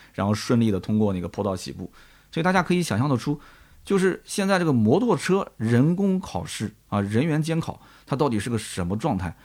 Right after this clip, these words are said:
就是这个考场的松紧的程度，你自己去啊，从我的故事里面去体会。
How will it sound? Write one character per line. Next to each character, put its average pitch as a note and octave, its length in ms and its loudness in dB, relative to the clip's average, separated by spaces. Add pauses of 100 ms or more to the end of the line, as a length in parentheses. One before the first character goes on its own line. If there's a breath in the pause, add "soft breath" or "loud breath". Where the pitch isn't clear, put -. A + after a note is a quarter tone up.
(160 soft breath)
就 F3+ 160 2
是 E3 80 2
这 F#3 140 2
个 E3 160 2
考 - 240 0
场 B2+ 240 0
的 F2+ 160 -4 (260 soft breath)
松 G3+ 260 0
紧 C3+ 140 2
的 F2+ 100 0
程 F#2 220 -2
度， C#3 240 -2
你 A#2+ 100 2
自 E3+ 200 -4
己 G2 180 -4
去 G#2+ 300 -4 (260 soft breath)
啊， G2 140 -4
从 C3 160 0
我 A#2 100 2
的 G#2 60 0
故 B2+ 160 -2
事 A2 80 -2
里 G2 100 -2
面 F2+ 140 -4
去 G#2 100 -4
体 F2 180 -10
会。 D#2+ 220 -8